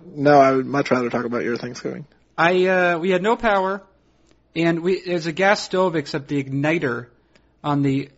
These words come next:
Speaker 2: oven part of the s-, stove oven, combi-, uh, combined stove oven was, uh, required electricity. So we were f-, we were forced to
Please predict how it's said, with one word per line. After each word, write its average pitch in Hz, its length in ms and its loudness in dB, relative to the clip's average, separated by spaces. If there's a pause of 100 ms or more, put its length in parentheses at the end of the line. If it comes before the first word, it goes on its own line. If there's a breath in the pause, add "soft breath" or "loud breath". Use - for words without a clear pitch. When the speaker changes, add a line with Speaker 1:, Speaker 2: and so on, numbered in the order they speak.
(320)
Speaker 2:
oven 170 540 4
part 127 380 -6 (160)
of 139 220 -10
the 135 140 -6
s-, 123 100 -8
stove 135 640 -4
oven, 127 460 -8 (380 soft breath)
combi-, 135 460 -6
uh, 127 200 -8
combined 127 360 -12
stove 131 300 -12
oven 131 320 -10 (320 soft breath)
was, 147 260 -2
uh, 139 120 -2
required 143 380 0
electricity. 135 640 -4 (260 soft breath)
So 175 220 2
we 175 160 2
were 175 100 -2
f-, 165 140 -10
we 170 240 -4
were 165 140 -4
forced 180 520 -8
to 165 340 -4